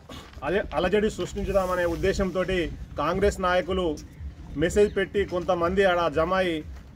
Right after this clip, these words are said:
గౌరవ శాసనసభ్యులు దివాకర్ రావు గారిని ఉద్దేశపూర్వకంగా వారిని, వారి కార్యక్రమాన్ని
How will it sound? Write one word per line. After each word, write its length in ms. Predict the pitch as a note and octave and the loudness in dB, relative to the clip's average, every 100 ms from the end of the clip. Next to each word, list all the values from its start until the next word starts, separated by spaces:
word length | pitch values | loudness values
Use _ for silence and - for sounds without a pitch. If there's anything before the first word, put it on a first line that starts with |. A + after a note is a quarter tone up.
| - - - D#3 | -20 -16 -4 2
గౌరవ 280 | F#3 F#3+ | 4 4
శాసనసభ్యులు 760 | F#3 F3+ F#3 F#3 F3 F3+ F#3 E3 C3+ | 2 0 -2 -2 -2 0 -2 -2 0
దివాకర్ 380 | F3 G3+ F#3 F3+ | 4 4 4 0
రావు 120 | F3+ F3 | 2 2
గారిని 460 | F3 F3 F3+ D3+ D3 - - - - - D3+ | 0 0 -2 -2 -4 -14 -20 -20 -20 -12 -8
ఉద్దేశపూర్వకంగా 1120 | D#3+ G#3+ A#3 A#3 G3 G3+ G3 F#3+ F#3+ F3+ D#3+ - D#3 | 0 6 6 4 -2 -2 0 -2 -2 -2 -2 -8 -4
వారిని, 460 | E3+ F3 F3 D3+ - - | -2 0 -2 -4 -6 -8
వారి 220 | D#3 E3+ | 0 0
కార్యక్రమాన్ని 760 | E3+ E3 F3 F#3 F3+ F3 F3 | 2 0 0 0 -2 -2 0